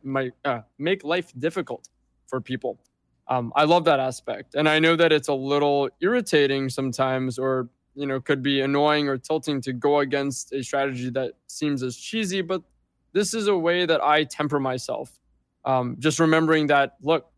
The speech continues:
uh, this game, this is the nature of it. This is the sandbox. Doesn't mean that th-, you can't give feedback. This is the nature of it, and it's up to you to make the best deck possible. Whatever they're using, that is the deck they've chosen to create, to make, and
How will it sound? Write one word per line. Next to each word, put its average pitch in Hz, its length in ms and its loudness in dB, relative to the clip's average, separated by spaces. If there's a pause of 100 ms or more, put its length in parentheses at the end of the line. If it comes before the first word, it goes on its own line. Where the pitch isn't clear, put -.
(180)
uh, 135 240 -2 (340)
this 139 380 -2
game, 147 500 2
this 135 200 -4
is 135 140 -4
the 131 100 -2
nature 139 300 -2
of 175 80 0
it. 185 120 0
This 127 200 -6
is 127 120 -10
the 131 120 -2
sandbox. 147 640 -4
Doesn't 135 420 -6
mean 143 260 0
that 135 220 -4
th-, - 120 -20
you 143 120 -6
can't 131 180 -6
give 123 160 -6
feedback. 190 560 -2 (520)
This 160 200 -4
is 208 140 -4
the 202 80 0
nature 185 320 0
of 180 120 -4
it, 196 160 -2 (120)
and 147 160 2
it's 139 120 -2
up 143 140 -4
to - 120 -8
you 202 100 -4
to 175 80 -4
make 151 240 -2
the 143 100 -4
best 135 580 -2
deck 147 300 -2
possible. 131 500 -2
Whatever 147 320 -2
they're 160 200 4
using, 156 300 2
that 147 140 0
is 175 120 -2
the 143 100 0
deck 151 340 0
they've 151 240 0
chosen 160 420 -2
to 131 140 -10
create, 156 640 -6 (300)
to - 80 -16
make, 147 420 -2 (480)
and 131 340 -2